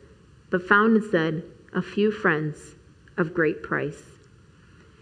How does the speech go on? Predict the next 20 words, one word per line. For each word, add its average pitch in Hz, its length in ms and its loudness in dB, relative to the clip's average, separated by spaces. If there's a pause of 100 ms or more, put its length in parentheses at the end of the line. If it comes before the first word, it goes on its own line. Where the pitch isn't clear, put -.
(140)
It 247 120 8
is 262 140 2
for 240 180 8
the 220 80 8
younger 233 380 6
and 240 100 4
elder 214 240 6
prodigals 196 500 4
who've 180 140 -2
come 226 220 6
to 240 100 2
their 233 140 8
senses 185 380 2
again 196 440 6
and 160 140 4
again 196 400 6
and 160 120 4
again 208 800 2
and 156 140 0
again. 135 760 -2